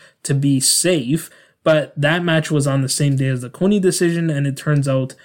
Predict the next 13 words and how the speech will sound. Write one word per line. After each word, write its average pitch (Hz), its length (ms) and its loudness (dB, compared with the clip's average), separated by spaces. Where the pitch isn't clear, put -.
that 139 160 -2
the 135 120 0
suspension 135 680 -4
must 151 260 -4
be 170 100 0
served 135 360 -4
at 127 240 -8
least 127 260 -4
a 131 100 -6
day 120 460 -10
after 123 440 -6
the 117 120 -12
ruling. 113 580 -6